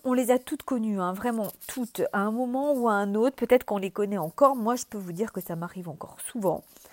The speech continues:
de moins en moins, mais ça m'arrive encore. Donc, franchement, même celles qui se disent « Non, non, mais moi, je me compare jamais », eh bien, on a toutes expérimenté ce sentiment qui nous prend au ventre et qui nous tord les boyaux. Donc,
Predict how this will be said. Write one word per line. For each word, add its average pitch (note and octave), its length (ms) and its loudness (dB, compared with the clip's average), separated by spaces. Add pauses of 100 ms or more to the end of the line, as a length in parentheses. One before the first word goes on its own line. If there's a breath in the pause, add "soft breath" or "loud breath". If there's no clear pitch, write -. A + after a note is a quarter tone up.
(340 loud breath)
de G#3 140 2
moins C#4 380 2
en C4 60 2
moins, G#3 320 -2 (140)
mais D#4 200 0
ça D4 180 4
m'arrive F#3 300 -2
encore. E3+ 500 0 (420 loud breath)
Donc, F#3+ 300 -2 (260 loud breath)
franchement, C#4+ 840 -2
même D#4+ 320 2
celles D4+ 320 4
qui - 140 -10
se A#3 160 -8
disent « A3+ 340 -6
Non, A3+ 140 -2
non, A#3 160 -2
mais G3+ 140 -4
moi, G#3 140 -2
je A#3+ 120 -8
me F3+ 80 -4
compare F3+ 400 -4
jamais », F#3+ 540 -2
eh G3 80 -2
bien, F#3 180 -6
on F#3+ 140 -6
a G3 80 -2
toutes - 420 -8
expérimenté G#3+ 880 -4 (320 loud breath)
ce - 220 0
sentiment A3 640 -6 (240 loud breath)
qui - 160 -4
nous F#3+ 80 -4
prend F4 320 2
au E4 60 2
ventre A3 440 0
et A3+ 80 -6
qui - 140 -10
nous F#3+ 120 -6
tord D4 280 10
les B3 100 4
boyaux. E3+ 320 -4 (640 loud breath)
Donc, G#3 260 2